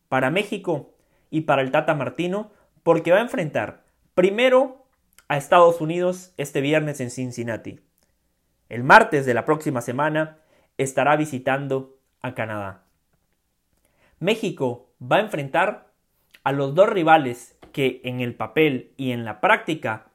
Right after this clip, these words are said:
realmente le pueden presentar una oposición. Dos rivales que realmente pueden meter en problemas a la selección nacional de México.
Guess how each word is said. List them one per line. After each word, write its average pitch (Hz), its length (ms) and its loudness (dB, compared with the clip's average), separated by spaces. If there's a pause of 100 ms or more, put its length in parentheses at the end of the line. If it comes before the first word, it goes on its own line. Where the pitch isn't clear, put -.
(280)
realmente 165 920 -2 (320)
le 135 160 -4
pueden 160 420 0
presentar 131 600 -4
una 143 200 -6
oposición. 110 720 -10 (520)
Dos 165 220 4
rivales 180 720 2 (180)
que 139 140 0
realmente 165 880 0 (180)
pueden 170 320 4
meter 151 280 -2
en 151 120 -4
problemas 143 560 -4 (240)
a 127 120 -8
la 123 100 -2
selección 123 460 -6
nacional 113 400 -8
de 110 80 -10
México. 101 440 -16